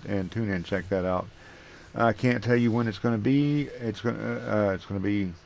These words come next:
Saturday. Uh, so please, you know, turn your notifications on. Uh,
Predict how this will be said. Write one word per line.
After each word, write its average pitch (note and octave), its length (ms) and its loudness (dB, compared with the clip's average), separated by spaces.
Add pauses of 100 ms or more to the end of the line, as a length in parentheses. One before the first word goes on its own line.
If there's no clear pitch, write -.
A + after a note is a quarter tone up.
(340)
Saturday. A#2 800 2 (200)
Uh, G2 240 2
so A2+ 180 -2
please, F3+ 400 -2 (240)
you A2 80 0
know, F2+ 260 -2
turn C#3+ 200 -2
your A2 80 0
notifications F#2 680 0
on. F#2+ 380 2 (880)
Uh, G#2 300 2